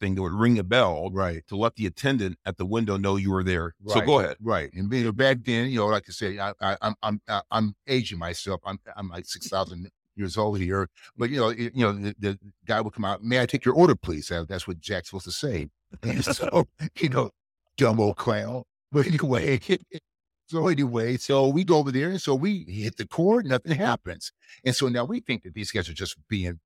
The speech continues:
Speaker 2: jerks. Because, "Oh, yeah, it's twelve thirty. They, they, they wanna, they wanna close up, and they don't wanna feed us anymore. You know, these bums." And so we're all pissed. And so I go, "Hey, um," I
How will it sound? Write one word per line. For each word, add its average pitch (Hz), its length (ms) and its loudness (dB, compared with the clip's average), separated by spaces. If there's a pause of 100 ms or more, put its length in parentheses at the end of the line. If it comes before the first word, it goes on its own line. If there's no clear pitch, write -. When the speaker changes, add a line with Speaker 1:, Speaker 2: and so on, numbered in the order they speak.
(100)
Speaker 2:
jerks. 135 260 -2
Because, - 180 -20
"Oh, 110 180 -4
yeah, 104 140 -14
it's 98 140 -20
twelve 98 300 -8
thirty. 104 300 0
They, 101 120 0
they, 123 80 2 (220)
they 113 60 4
wanna, 107 320 0
they 107 120 -4
wanna 101 180 -6
close 113 320 -2
up, 90 100 -12
and 92 80 -10
they 104 60 0
don't 107 100 0
wanna 90 140 -4
feed 180 220 2
us 107 100 -6
anymore. 80 460 -10 (280)
You 113 80 -4
know, 95 80 -4
these 95 220 -14
bums." 101 560 -6 (240)
And 110 80 -4
so 107 140 0
we're 135 260 2
all 107 160 0 (180)
pissed. 107 280 0
And 95 100 -4
so 95 380 -4 (260)
I 101 140 -2
go, 98 220 0
"Hey, 127 280 -4
um," 107 160 -18 (240)
I - 40 -20